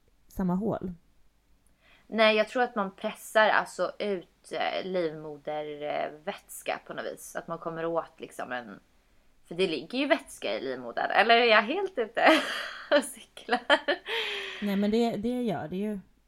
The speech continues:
Speaker 1: Ehm, mm, mm, mm.
Speaker 2: Googlar du?
Speaker 1: Ja, jag googlar här nu.
Speaker 2: Ja,
Speaker 1: Eh,
Speaker 2: bra.
Speaker 1: nej, f-, vi ska se. Aha, men det finns typ två olika, verkar det som.
Speaker 2: Va?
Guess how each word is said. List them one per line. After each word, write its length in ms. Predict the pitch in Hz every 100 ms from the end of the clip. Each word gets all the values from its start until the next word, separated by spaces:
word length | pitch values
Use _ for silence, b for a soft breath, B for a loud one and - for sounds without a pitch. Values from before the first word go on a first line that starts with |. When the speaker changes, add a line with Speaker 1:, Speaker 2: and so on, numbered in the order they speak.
| -
Speaker 1:
Ehm, 1160 | 185 185 175 175 175 170 165 165 165 165 165 -
mm, 100 | - -
mm, 100 | 185 -
mm. 420 | 175 165 165 160 156 _ _ _ _ _ _ _ _
Speaker 2:
Googlar 360 | - 190 175 196
du? 200 | 160 214 _ _ _ -
Speaker 1:
Ja, 260 | 175 180 190
jag 140 | 196
googlar 400 | 190 202 185 208
här 300 | 220 196 208 180
nu. 200 | 214 208 - B B B B
Speaker 2:
Ja, 240 | 226 214
Speaker 1:
Eh, 220 | 190 180 175
Speaker 2:
bra. 400 | 226 - 170 170 50 - - _
Speaker 1:
nej, 360 | - 226 262 285
f-, 340 | 285 - - - -
vi 60 |
ska 160 | 233 220
se. 180 | - - 196 _ _ _ _ _ _ _ _ _ _ _ _ _ _ _ _
Aha, 360 | 214 196 240 185
men 120 | - 214
det 100 | 226
finns 320 | 277 294 277
typ 200 | 214 185
två 280 | - 185 170
olika, 540 | 196 170 160 165 254
verkar 320 | 262 247 - -
det 80 |
som. 280 | - - - - _ _ _ _ _ _ _ _
Speaker 2:
Va? 320 | - 175 180